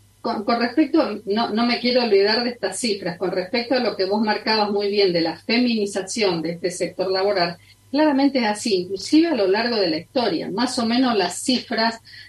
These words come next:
dan una, una estimación aproximada de un setenta por ciento de la mano de obra a domicilio integrada por mujeres. Así que este componente femenino es muy importante. A lo largo de la historia y a principios del siglo, los sindicatos que lograban nuclear a las costureras,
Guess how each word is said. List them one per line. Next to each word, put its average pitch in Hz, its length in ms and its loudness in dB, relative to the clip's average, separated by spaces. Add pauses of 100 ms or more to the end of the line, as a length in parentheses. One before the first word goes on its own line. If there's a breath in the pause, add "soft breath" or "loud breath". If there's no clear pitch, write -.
(100 loud breath)
dan 208 360 2
una, 202 360 0
una 202 180 -2
estimación 202 640 -2
aproximada 214 680 0
de 196 120 4
un 208 100 0
setenta 269 640 2
por 214 160 -6
ciento 170 640 -4 (320 soft breath)
de 180 100 0
la 175 140 2
mano 226 320 0
de 220 100 0
obra 233 200 0
a 220 40 -4
domicilio 208 540 2
integrada 196 560 -2
por 165 160 -8
mujeres. 170 720 -4 (720)
Así 226 320 -8
que 233 440 2
este 254 200 -4
componente 214 600 0
femenino 214 580 0
es 214 60 0
muy 226 180 0
importante. 208 600 0
A - 20 0
lo 277 120 2
largo 339 300 2
de 202 80 0
la 170 100 0
historia 220 500 0
y 165 80 -2
a 156 100 -6
principios 196 480 -6
del 175 120 -2
siglo, 233 360 -4
los 156 220 -4
sindicatos 196 680 -6
que 175 140 -6
lograban 180 560 -4
nuclear 175 360 -2
a 175 40 0
las 170 160 -4
costureras, 202 640 0